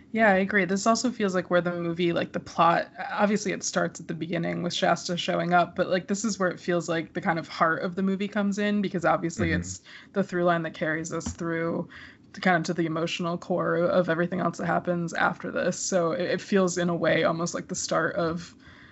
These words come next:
Speaker 1: of Doc's, like, true journey in this movie.
Speaker 2: Exactly. Uh, on a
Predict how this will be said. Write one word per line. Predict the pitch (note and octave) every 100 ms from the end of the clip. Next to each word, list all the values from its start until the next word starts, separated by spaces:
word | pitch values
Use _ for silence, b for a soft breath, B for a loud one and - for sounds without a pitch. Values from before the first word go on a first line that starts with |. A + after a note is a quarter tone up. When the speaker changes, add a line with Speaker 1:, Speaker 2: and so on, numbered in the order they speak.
| B
Speaker 1:
of | - F3
Doc's, | E3 D#3 -
like, | F3 -
true | - F#3+ D#3
journey | D#3+ D#3+ D3 D3
in | D3+
this | F3 -
movie. | E3+ E3+ E3 F3 F#3 B B B B - - - B B B B -
Speaker 2:
Exactly. | B2 D3 E3+ A#2 G2+ -
Uh, | A2 G#2 G2+ F#2+ F2+ - - -
on | G#2+
a | G2